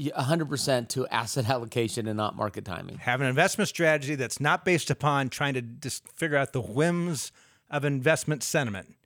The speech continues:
Speaker 2: 'cause that's what dictates price short term. Not,
Speaker 1: Yeah.
Speaker 2: not economics, investor sentiment. Whether it's the
Speaker 1: Short term.
Speaker 2: price of stocks, real estate, gold, doesn't really matter.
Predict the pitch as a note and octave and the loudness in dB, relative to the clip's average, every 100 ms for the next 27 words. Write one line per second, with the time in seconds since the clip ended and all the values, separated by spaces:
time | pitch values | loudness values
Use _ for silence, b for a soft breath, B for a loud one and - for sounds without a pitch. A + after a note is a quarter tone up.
0 | _ _ _ D#3 C3+ F#3+ - G3+ - A3 | _ _ _ 0 2 2 4 2 4 0
1 | - F#3+ G3 - G#3 A3 - D3 G#2+ - | 2 0 0 0 0 0 0 -2 -2 -6
2 | F#2 A2 - _ - D#3+ G#3 D#2+ D2 - | -6 -8 -10 _ -2 2 2 -2 -12 0
3 | F3+ B3 - E3+ E3+ E3 A#3 D#3 D3 - | 2 2 2 2 4 6 6 4 0 -4
4 | - D#3 C3+ E3 - D#3 - E3 C3+ F#2+ | 0 4 4 4 0 -6 0 2 2 0
5 | E2 B B - D#3 F3 G3 - D#3 A2+ | -10 B B -2 6 8 8 8 6 6
6 | E3+ D#3 - C3 - - F3 B3+ - - | 4 4 -2 -2 0 4 6 4 0 -8
7 | C3 C#3+ F3+ F3+ - G3 A#3+ - - D3 | 2 4 4 2 2 2 0 -6 2 4
8 | F3 C4+ C#3+ D3+ F#3 F3+ F3 F3+ E2+ | 6 4 4 2 4 2 2 0 -4